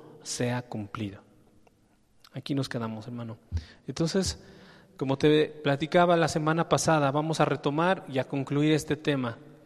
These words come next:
Estos primeros once versículos del capítulo quince de Juan nos están delegando a los cristianos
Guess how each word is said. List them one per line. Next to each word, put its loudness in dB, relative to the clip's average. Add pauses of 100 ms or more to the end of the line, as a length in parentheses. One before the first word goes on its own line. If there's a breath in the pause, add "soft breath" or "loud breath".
(540 loud breath)
Estos 2
primeros 6
once 4
versículos 4
del 0
capítulo 2
quince 2
de 6
Juan 2 (760 loud breath)
nos 2
están 2
delegando 4
a 4
los 0
cristianos -2